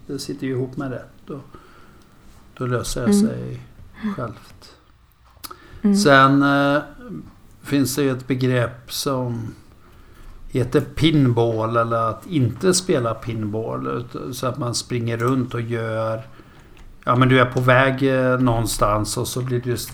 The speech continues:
Speaker 1: distraherad av något, och så börjar du med det, och sen skulle du tillbaka till ursprungsgrejen, och på vägen tillbaka då hittar du någon tredje sak och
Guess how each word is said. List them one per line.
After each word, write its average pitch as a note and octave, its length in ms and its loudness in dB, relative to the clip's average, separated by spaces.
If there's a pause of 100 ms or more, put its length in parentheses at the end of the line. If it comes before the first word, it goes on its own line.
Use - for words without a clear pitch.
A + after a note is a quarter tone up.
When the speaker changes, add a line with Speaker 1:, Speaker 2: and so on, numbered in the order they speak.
(120)
Speaker 1:
distraherad A#2 800 -2
av A2+ 180 -2
något, A2+ 420 -4
och B2 180 -4
så B2+ 200 -6
börjar A#2 360 -4
du A2+ 100 -4
med A2+ 160 -4
det, A2 340 -6
och G#2+ 220 2
sen A#2 260 -6 (460)
skulle B2 260 -4
du A2 60 -4
tillbaka A#2 580 -2
till A2 400 -6 (340)
ursprungsgrejen, A2+ 1200 -4
och G#2+ 200 -4 (100)
på B2 100 -4
vägen A2 300 -2
tillbaka A2+ 380 0
då A#2 80 -4
hittar A#2+ 280 -2
du A#2 60 -4
någon A#2 200 -2
tredje A2+ 440 0
sak A2+ 420 0
och A#2+ 140 -4